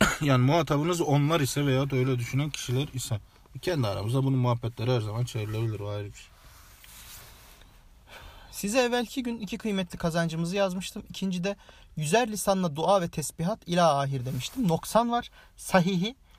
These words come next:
Speaker 2: her birimiz derecesine göre yüzer lisanla ila ahir.
Speaker 1: Evet.
Speaker 2: Yani, e, hepimiz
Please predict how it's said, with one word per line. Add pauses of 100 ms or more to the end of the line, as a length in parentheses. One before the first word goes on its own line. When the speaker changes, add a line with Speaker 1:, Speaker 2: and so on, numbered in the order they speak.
(240)
Speaker 2:
her
birimiz
derecesine
göre
yüzer
lisanla
ila
ahir. (340)
Speaker 1:
Evet.
Speaker 2:
Yani, (600)
e, (240)
hepimiz